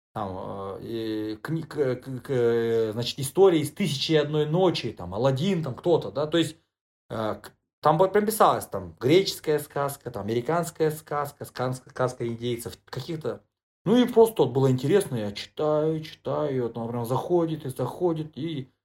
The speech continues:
одна книга, две книги. В семь лет, значит, и мама мне, э, где-то купила книгу, называется она «Тарзан, человек-обезьяна». Я, значит, её начал читать, это первый такой роман, да, скажем.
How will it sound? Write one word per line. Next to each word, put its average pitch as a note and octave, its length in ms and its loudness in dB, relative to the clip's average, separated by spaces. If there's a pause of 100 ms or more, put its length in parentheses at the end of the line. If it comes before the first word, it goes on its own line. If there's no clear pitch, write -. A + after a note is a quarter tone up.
(120)
одна D#3 460 -2
книга, D#3 360 -2
две D#3+ 340 0
книги. D#3+ 520 -2 (560)
В G#2 180 -10
семь E3 280 2
лет, D#3+ 180 6
значит, B2 360 -4
и B2 60 -4
мама B2 300 0
мне, A2 220 -4
э, G2 540 -4
где-то G#2 300 -6
купила A2+ 400 -4
книгу, G#2 340 -6
называется G2 460 -8
она F2+ 80 -12
«Тарзан, A2+ 400 0
человек-обезьяна». C3+ 920 -4 (760)
Я, A2 200 -4
значит, G#2 320 -8
её D#3+ 140 2
начал F#3 260 0
читать, E3 400 0
это B2+ 160 -4
первый B2 320 0
такой G#2 260 -8
роман, A#2 440 0
да, B2+ 140 -4
скажем. F#2 480 -10